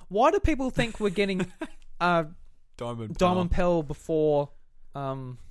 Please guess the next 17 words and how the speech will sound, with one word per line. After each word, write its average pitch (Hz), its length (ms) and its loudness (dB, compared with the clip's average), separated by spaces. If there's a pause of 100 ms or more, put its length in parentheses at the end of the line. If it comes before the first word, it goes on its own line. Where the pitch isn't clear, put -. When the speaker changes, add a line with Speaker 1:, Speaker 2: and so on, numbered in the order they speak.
(500)
Speaker 1:
you 135 80 -10
know, 113 180 -6
the 113 300 -6
Speaker 2:
Well, 214 220 10
because 208 280 2
technically 202 440 4
Diamond 156 360 4
Pearl 143 220 4
should 131 180 -4
have 117 80 -4
come 131 200 -4
in 117 100 -6
place 123 360 -2
where 117 100 -4
Let's 110 300 -8
Go 104 280 -8
is. 104 300 -10